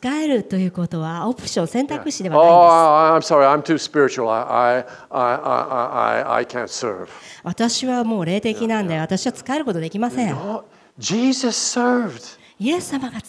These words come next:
Speaker 1: えたんです。
Speaker 2: We are not greater than Jesus.
Speaker 1: 私たちはイエス様より偉大なものではありません。
Speaker 2: Yeah. And so, we need to look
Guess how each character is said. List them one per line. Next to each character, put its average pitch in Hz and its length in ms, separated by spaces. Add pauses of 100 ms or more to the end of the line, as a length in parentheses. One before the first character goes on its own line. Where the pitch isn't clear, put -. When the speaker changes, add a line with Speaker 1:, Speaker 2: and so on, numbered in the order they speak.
Speaker 1:
え 196 140
た 170 120
ん 160 60
で 151 120
す。 - 220
Speaker 2:
We 175 160
are 220 60
not 226 240
greater 220 420
than 214 160
Jesus. 185 640
Speaker 1:
私 262 300
た 269 120
ち 226 120
は 202 120
イ 196 120
エ 294 80
ス 294 60
様 269 200
よ 214 100
り 190 80
偉 196 40
大 254 140
な 262 80
も 254 100
の 254 80
で 220 80
は 175 80
あ - 20
り 196 80
ま 214 120
せ 196 180
ん。 160 60 (100)
Speaker 2:
Yeah. 196 100
And 202 100
so, 202 460 (420)
we 175 220
need 233 320
to 190 100
look 175 520